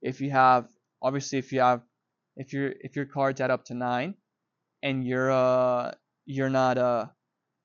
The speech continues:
you're not gonna hit, you're pr-, most likely going to lose. You shouldn't lose the game.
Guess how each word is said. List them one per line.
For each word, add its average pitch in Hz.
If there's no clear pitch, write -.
you're 139
not 143
gonna 139
hit, 151
you're 131
pr-, -
most 143
likely 143
going 127
to 147
lose. 147
You 156
shouldn't 208
lose 175
the 170
game. 170